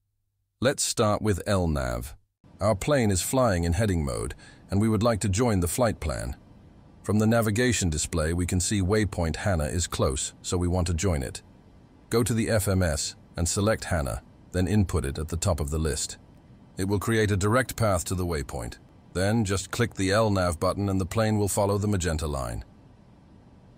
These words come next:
Easy, right? Now let's dive into the vertical navigation. Approaching your destination airport, you would see T D marker on the navigation display. This is your top of descent.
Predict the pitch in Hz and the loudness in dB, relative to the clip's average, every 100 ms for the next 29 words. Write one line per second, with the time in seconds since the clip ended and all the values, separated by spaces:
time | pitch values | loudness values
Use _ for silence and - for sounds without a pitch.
0 | - - - - - - - - - - | -20 -20 -20 -20 -20 -20 -20 -20 -20 -20
1 | - - - - - - - - - - | -20 -20 -20 -20 -20 -20 -20 -20 -10 2
2 | 117 107 87 76 92 123 - - - - | 2 4 2 0 0 -2 -10 -20 -20 -10
3 | - 104 127 147 - 117 107 107 104 104 | 0 2 2 0 0 2 2 2 2 2
4 | 92 80 113 113 113 107 95 85 82 78 | 0 2 2 2 0 2 2 0 -2 -2
5 | 69 - 64 - - - - 85 135 135 | -4 -6 -8 -12 -20 -20 -8 0 2 2
6 | 139 117 104 110 104 104 98 98 95 90 | 4 4 4 2 0 2 2 2 0 0
7 | 95 - 67 62 82 101 101 - 110 92 | 0 -2 -6 -4 0 0 0 0 0 0
8 | - 135 120 123 104 92 85 64 67 82 | 0 2 4 4 4 2 -2 -4 -2 0
9 | 87 90 85 85 85 - 73 71 - 71 | 2 2 0 -2 -2 -2 -2 -4 -4 -4
10 | 58 - - - - 117 120 104 92 92 | -6 -10 -18 -20 -4 -2 0 0 0 -2
11 | - 107 90 78 92 - 107 71 62 | 0 0 0 -2 -2 -2 -2 -2 -6